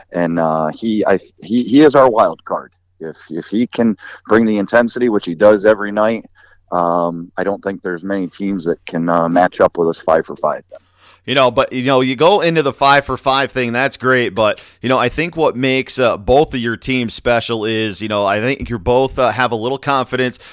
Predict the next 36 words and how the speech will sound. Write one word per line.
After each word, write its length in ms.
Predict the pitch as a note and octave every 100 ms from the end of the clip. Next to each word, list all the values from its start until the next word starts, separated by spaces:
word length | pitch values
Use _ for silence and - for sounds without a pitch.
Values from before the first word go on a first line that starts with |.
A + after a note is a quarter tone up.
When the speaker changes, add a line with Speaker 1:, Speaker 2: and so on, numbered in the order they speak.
| -
Speaker 2:
uh, 140 | A#2 A#2+
in 160 | C3+ C#3
your 120 | B2+
bench 340 | G#2 C3 C#3
as 160 | B2+ E2+
well. 280 | G#2+ C#3 A2+
I 80 |
mean, 300 | G#2+ A2+ A2
is 460 | A2 G2 G#2 A#2 A#2
this 200 | D3 F3
right 200 | E3 C3
here, 180 | C3+ D3+
like, 220 | C#3+ A#2+
one 120 | C3+
of 60 | C#3+
those 220 | C3+ A2+
games 360 | A#2+ B2+ C#3+ A#2
where 260 | B2 A#2 - -
you 100 | -
just 220 | A#2 C#3+
have 300 | - B2 C#3+
to 100 | -
be 140 | B2+ B2+
trusting 440 | - C#3 C3+ C#3+
in 80 | B2+
the 60 | A2+
fact 380 | - A#2+ C3+
that 180 | - A2+
whomever's 560 | G#2 C3 - C3 C#3+ B2
out 220 | C3+ C3
on 140 | B2+
the 60 | B2
floor 400 | - A#2 B2+ C#3
knows 300 | A2+ A#2 C3
their 140 | B2
responsibilities? 1000 | A#2+ A2+ B2 A#2+ - A2 A#2 B2 C#3+ -